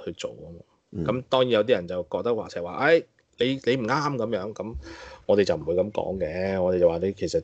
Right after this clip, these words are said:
Speaker 1: 有其他法律都可以做到呢個譚得志，
Speaker 2: 嗯。
Speaker 1: 即係譬如藐視法庭。
Speaker 2: 嗯。
Speaker 1: 但係不過噉講啦，如果你用藐視法庭去做佢呢，有好多唔同政見嘅人呢，都會賴咗嘢㗎啦。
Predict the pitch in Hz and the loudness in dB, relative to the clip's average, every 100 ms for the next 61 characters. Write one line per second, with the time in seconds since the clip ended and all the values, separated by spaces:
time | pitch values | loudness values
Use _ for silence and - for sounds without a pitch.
0 | - 92 104 - 82 113 110 90 101 104 | 2 2 2 0 2 2 2 4 6 4
1 | 101 95 98 - - - - 92 98 98 | 2 2 2 -2 -4 -4 -4 -2 -2 -2
2 | 381 110 101 - 107 90 - - 87 92 | 0 4 4 4 2 4 2 -2 -2 0
3 | 98 90 - 98 101 98 71 80 - 98 | 0 4 6 6 4 0 0 -4 -2 -2
4 | - 95 95 - 85 90 90 120 - 90 | 0 0 -2 -2 -4 -2 0 0 4 4
5 | 87 95 - 90 98 90 82 104 104 87 | 4 -2 -2 0 0 2 2 2 2 2
6 | 92 87 95 95 92 90 87 90 - 78 | 2 2 0 0 -2 -2 0 2 2 2
7 | - 90 104 104 - - - - - - | 0 2 4 2 -2 -18 -18 -20 -2 4
8 | 98 101 120 98 85 85 104 95 95 92 | 6 8 6 4 -2 -2 -2 -2 -2 0
9 | 90 82 90 101 101 104 _ _ - 101 | -2 -2 -2 -2 -2 -6 _ _ 2 4
10 | 90 82 95 92 87 - - - 71 | 4 0 0 2 2 0 -4 -10 -12